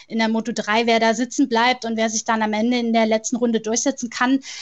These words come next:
Wir haben viele, viele Stürze gesehen, auch tatsächlich viele Strafen, Untersuchungen,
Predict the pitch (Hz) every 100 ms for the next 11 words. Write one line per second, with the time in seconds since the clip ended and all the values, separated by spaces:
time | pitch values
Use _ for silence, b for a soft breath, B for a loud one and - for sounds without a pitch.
0 | B 220 226 233 - 311 339 294 285 269
1 | - 269 269 247 214 254 220 - 247 247
2 | 226 226 - 262 277 277 - - 214 240
3 | 277 277 269 - _ _ - 262 269 202
4 | 311 311 302 294 294 302